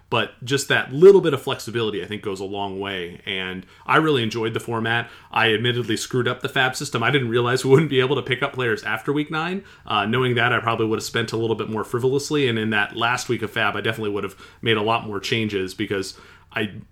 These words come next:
wanted to try to keep some flexibility into the playoffs. I didn't read the rules. I blew it. That's on me.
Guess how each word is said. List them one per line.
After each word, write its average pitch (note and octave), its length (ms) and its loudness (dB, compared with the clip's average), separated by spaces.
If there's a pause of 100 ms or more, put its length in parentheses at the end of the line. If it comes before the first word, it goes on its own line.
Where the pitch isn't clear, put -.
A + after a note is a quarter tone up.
(100)
wanted D#3 300 4
to C3 80 0
try C3 180 2
to A#2+ 60 2
keep - 180 -2
some A2+ 120 -4
flexibility A2+ 580 -2
into G#2 120 -2
the G2 80 -6
playoffs. G2+ 540 -2
I G#2+ 100 -2
didn't G#2+ 200 -2
read G2+ 160 -4
the G2 60 -4
rules. F#2 300 -6
I F#2+ 140 -6
blew G2 180 -4
it. E2+ 80 -10
That's G2 220 -4
on F#2+ 180 -6
me. G#2 220 -4